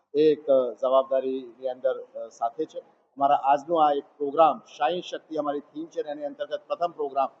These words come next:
દીપ શક્તિ ઇન્ચાર્જ, અ, એના, અ, રીટાબેન વિઠલાણી અને ડોક્ટર રેશમી બનર્જી છે. અમારા ઘણા બધા લીડર્સ પણ આજે ઉપસ્થિત છે.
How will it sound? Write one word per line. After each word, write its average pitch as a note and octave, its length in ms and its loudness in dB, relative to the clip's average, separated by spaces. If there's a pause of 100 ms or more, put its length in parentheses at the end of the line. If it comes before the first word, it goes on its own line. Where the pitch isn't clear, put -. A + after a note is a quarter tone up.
(340)
દીપ G3 160 -2
શક્તિ - 340 -4
ઇન્ચાર્જ, D3 600 0
અ, B2+ 240 0
એના, C3+ 240 0 (340)
અ, A#2+ 340 -8
રીટાબેન C#3 340 -4
વિઠલાણી C#3 340 -6
અને C3+ 140 -16
ડોક્ટર B2+ 360 -8 (440)
રેશમી C3+ 300 -4
બનર્જી C3+ 360 -6
છે. D#3 120 -10
અમારા C3+ 460 -6
ઘણા C#3 220 -2
બધા C#3 180 -2
લીડર્સ C3+ 400 -6
પણ D3+ 100 -10
આજે C#3+ 180 -4
ઉપસ્થિત - 400 -8
છે. - 240 -10